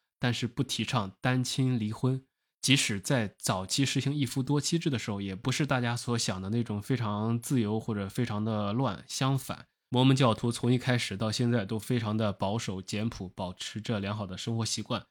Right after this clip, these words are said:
说起来都有点像在修行或者出家的感觉。反正每个星期天，教徒都要去教会待三个小时，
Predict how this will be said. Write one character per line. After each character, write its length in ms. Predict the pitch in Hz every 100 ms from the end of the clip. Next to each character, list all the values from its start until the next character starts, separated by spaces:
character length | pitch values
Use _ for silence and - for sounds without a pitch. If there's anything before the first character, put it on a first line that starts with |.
| _ _ _
说 120 | -
起 140 | 165 110
来 100 | 107
都 160 | 123 156
有 100 | 156
点 140 | 107
像 200 | 95 123
在 200 | 131 123
修 200 | - 139
行 160 | 131 113
或 100 | 120
者 60 | 101
出 220 | - 147
家 140 | 175
的 80 | 190
感 160 | 95 78
觉。 60 | - _ _ _ -
反 100 | 117
正 100 | 127
每 120 | 110
个 60 |
星 140 | 117 131
期 100 | 139
天， 200 | 143 147 -
教 160 | - 120
徒 180 | 110 110
都 140 | 123
要 160 | 117 107
去 260 | - 117
教 180 | 107 117
会 180 | - 101
待 220 | - 110
三 220 | 107 123
个 60 | 120
小 140 | -
时， 280 | 90 - 101